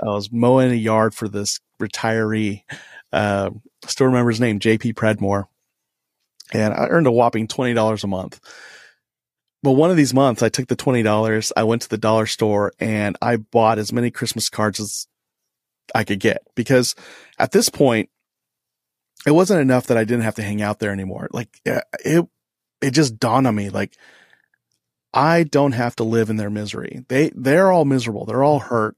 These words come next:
They want us all to be miserable together. And I'm looking around and I'm thinking, "There's gotta be more to life than this." Like,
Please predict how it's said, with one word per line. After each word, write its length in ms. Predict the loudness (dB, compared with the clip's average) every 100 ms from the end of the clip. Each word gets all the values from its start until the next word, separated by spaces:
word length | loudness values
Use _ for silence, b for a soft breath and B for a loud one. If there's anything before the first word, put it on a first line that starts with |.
| -10
They 140 | -4 -2
want 200 | 0 -2
us 120 | -6 0
all 280 | 4 6 4
to 40 |
be 120 | 0
miserable 440 | -2 -2 -4 -4 -6
together. 600 | -6 -2 -2 -2 -4 -6 B B B B
And 240 | -4 -2 0
I'm 180 | -2 2
looking 320 | 2 2 2
around 460 | 2 2 2 0
and 80 | 0
I'm 100 | -4
thinking, 300 | -2 -2 0
"There's 180 | -2 -2
gotta 260 | -2 0 2
be 80 |
more 200 | 2 2
to 60 | 0
life 260 | 0 -2 -4
than 180 | -10 -10
this." 360 | -6 -4 -4 -4
Like, 160 | -8